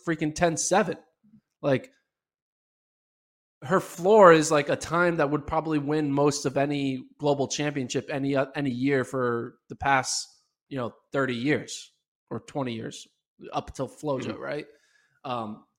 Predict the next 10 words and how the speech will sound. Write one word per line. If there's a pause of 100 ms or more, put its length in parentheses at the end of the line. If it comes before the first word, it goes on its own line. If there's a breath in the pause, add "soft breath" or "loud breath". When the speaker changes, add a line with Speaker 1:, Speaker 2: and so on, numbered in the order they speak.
(200)
Speaker 1:
it's
just,
like, (520)
incredible (460)
what
she's
be
able
to
recalibrate